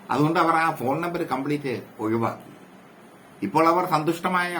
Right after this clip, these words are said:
കുടുംബജീവിതം നയിക്കുന്നു. രണ്ട് മക്കളുണ്ട്, രണ്ട് മക്കളും നന്നായി പഠിക്കുന്നു. ഒരു മകൻ ബി സി എ പ-, കഴിഞ്ഞ്, ആ, ഉപരിപഠനത്തിന് പോകുന്നു. ഇരുപത്തിമൂന്നാമത്തെ വയസ്സിലായിരുന്നു വിവാഹം.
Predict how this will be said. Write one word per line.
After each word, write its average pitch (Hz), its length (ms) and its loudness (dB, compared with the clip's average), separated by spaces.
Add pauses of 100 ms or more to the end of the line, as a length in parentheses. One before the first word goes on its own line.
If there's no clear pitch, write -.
കുടുംബജീവിതം 151 680 -2
നയിക്കുന്നു. 101 420 -4 (220)
രണ്ട് 110 180 0
മക്കളുണ്ട്, 165 600 -4 (200)
രണ്ട് 113 240 -2
മക്കളും 151 380 -4 (100)
നന്നായി 135 360 0
പഠിക്കുന്നു. 120 460 -4 (840)
ഒരു 117 120 2
മകൻ 156 280 0
ബി 143 220 2
സി 175 60 -2
എ 160 200 4
പ-, - 140 -6 (260)
കഴിഞ്ഞ്, 139 340 -2 (680)
ആ, 117 340 -4
ഉപരിപഠനത്തിന് 139 800 0 (220)
പോകുന്നു. 92 380 -4 (840)
ഇരുപത്തിമൂന്നാമത്തെ 160 800 0
വയസ്സിലായിരുന്നു 151 760 -2
വിവാഹം. 120 480 -2